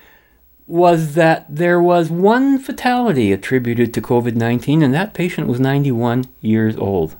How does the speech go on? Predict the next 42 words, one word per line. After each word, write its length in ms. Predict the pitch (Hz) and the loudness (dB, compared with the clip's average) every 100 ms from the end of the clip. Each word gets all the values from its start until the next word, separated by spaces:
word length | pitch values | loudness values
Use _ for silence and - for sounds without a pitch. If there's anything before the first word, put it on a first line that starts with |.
| - _ _ _ _ - - | -20 _ _ _ _ -20 -4
Front 220 | - 180 | -2 0
page 260 | 196 190 156 | 0 0 2
news. 380 | 135 107 90 - _ _ _ _ _ | 2 0 -4 -14 _ _ _ _ _
So 160 | - 202 | -4 0
much 440 | 214 208 - - - _ | 2 0 -4 -16 -18 _
for 220 | _ 139 | _ -6
the 80 | 139 | -4
official 360 | 135 135 113 123 | -6 -6 -8 -6
narrative. 540 | 113 104 101 95 82 - _ _ _ - - | -4 -4 -4 -6 -10 -20 _ _ _ -20 -20
Of 80 | 139 | -6
course, 240 | 170 151 160 | 0 0 2
all 120 | 147 | 0
this 160 | 147 | 0
is 100 | 135 | -2
happening 380 | 143 143 131 123 | 0 0 2 2
on 140 | 120 117 | 2 2
the 80 | |
heels 340 | 107 143 139 107 | 0 0 0 0
of 120 | 104 | -2
a 60 | 110 | -4
political 460 | 131 127 123 123 | -2 -2 0 -4
pandemic 760 | - 117 107 110 131 113 107 - - - - | -2 0 2 4 2 2 -2 -6 -20 -20 -8
that 220 | 113 110 | -4 -2
the 80 | 123 | -2
vast 420 | 113 143 160 170 | 0 2 2 -2
majority 560 | 170 170 170 170 170 165 | -4 0 2 4 4 2
of 140 | 160 | 0
people 400 | 165 180 175 143 | 0 -4 0 -2
still 280 | 131 - 156 | -2 2 0
seem 280 | 156 165 165 | 2 0 2
to 100 | 160 | 0
believe 380 | 147 143 156 156 | 0 4 2 4
has 180 | 139 - | 0 0
something 340 | 139 139 147 | -2 0 0
to 80 | 139 | 0
do 160 | 135 | 2
with 160 | 147 139 | 4 4
a 60 | 123 | 0
flu 320 | - 156 156 | 2 2 4
virus, 460 | 117 107 113 113 - - - 156 | 2 2 2 -2 -12 -20 -8 2
based 320 | 160 165 - | 2 2 -2
solely 580 | 170 190 208 113 127 | 2 2 4 0 -2